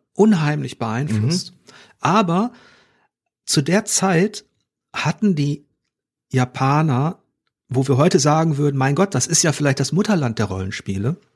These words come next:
Speaker 1: bei dem, was dort alles passiert, äh, hatten die noch gar keine Definition, noch gar keine Begrifflichkeit dafür gefunden. Die haben unheimlich experimentiert. Also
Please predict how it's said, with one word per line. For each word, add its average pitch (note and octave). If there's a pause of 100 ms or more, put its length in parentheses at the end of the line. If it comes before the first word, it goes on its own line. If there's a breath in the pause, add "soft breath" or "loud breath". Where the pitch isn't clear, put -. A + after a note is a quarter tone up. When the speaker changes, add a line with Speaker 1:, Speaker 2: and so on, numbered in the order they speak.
(220)
Speaker 1:
bei B2+
dem, C3+
was C3
dort C3
alles G#2
passiert, G#2+ (500 loud breath)
äh, B2+
hatten C3
die F#3 (200)
noch D#3+
gar D#3+
keine E3+
Definition, D#3+
noch D3
gar D3+
keine D3+
Begrifflichkeit D3
dafür A2
gefunden. C3+
Die C#3+
haben D#3+
unheimlich F#3+
experimentiert. C#3+
Also C3